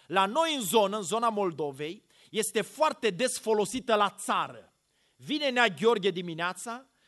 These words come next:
își scoate caii, pune hamurile pe ei, le pune hățurile, îi pune la căruță, se urcă în căruță, le dă bice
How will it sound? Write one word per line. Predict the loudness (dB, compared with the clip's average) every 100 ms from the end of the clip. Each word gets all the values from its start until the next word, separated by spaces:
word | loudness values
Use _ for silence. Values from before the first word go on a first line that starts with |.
| _
își | -6
scoate | -4 2 2 2
caii, | -6 2 4 4 0
pune | -10 -12 -6 -2 -2
hamurile | 2 2 2 -2 -2
pe | -4 -6
ei, | 0 2 2
le | 0
pune | -6 -6 -8
hățurile, | -4 -4 -4 -4 -2 -2
îi |
pune | -2 -4 -2
la | -2
căruță, | -2 -8 -6 -2 -2 -4 -10 -20 -4
se | 4
urcă | 4 4 0
în | 0
căruță, | 0 -2 2 2
le | 2
dă | 4 4
bice | 4 -4 -2 0 0